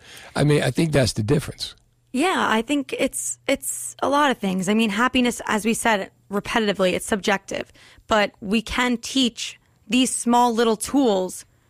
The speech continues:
Speaker 2: to help us be a little bit happier without, with our lives.
Speaker 1: To teach kids.
Speaker 2: Yeah.
Speaker 1: So that when they're in school, they know that at least at some point in their day,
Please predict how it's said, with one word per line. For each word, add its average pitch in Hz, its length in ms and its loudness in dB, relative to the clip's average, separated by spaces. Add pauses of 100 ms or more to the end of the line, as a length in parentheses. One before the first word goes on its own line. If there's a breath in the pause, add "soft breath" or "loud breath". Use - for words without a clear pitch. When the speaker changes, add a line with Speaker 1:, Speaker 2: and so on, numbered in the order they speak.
(200)
Speaker 2:
to 254 100 -4
help 277 320 0
us 240 200 -2
be 262 440 0
a - 80 -4
little 226 240 2
bit 254 140 -2
happier 240 560 0
without, 208 440 -2
with 214 120 -2
our 254 140 0
lives. 269 520 -4
Speaker 1:
To 139 120 2
teach 113 260 0
kids. - 380 0 (340 soft breath)
Speaker 2:
Yeah. 277 160 2
Speaker 1:
So 135 160 4
that 135 240 4
when 135 240 4
they're 160 240 6
in 131 100 4
school, 123 440 2
they 107 180 4
know 120 420 4
that 120 160 4
at 117 140 2
least 226 360 0
at 160 120 0
some 247 320 0
point 190 340 2
in 156 60 2
their 135 180 4
day, 101 540 -2